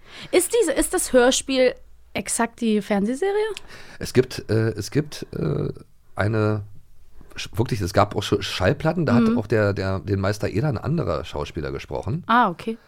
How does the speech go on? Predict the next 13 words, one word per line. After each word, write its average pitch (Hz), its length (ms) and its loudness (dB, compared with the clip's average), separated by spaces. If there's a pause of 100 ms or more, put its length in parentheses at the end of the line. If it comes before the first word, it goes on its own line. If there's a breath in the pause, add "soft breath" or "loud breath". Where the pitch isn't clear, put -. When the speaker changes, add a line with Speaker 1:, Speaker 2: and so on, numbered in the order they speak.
(240 soft breath)
Speaker 2:
Aber - 160 0
der 87 180 0
überhaupt 98 320 4
nicht 117 140 2
weit 113 160 4
entfernt 107 360 4
Speaker 1:
Mhm. - 40 0
Speaker 2:
war 90 100 2
von 87 140 -2
dem 82 200 -2
Gustl 78 300 -4
Bayerhammer. 65 580 -2 (160)
Speaker 1:
Mhm. 202 380 2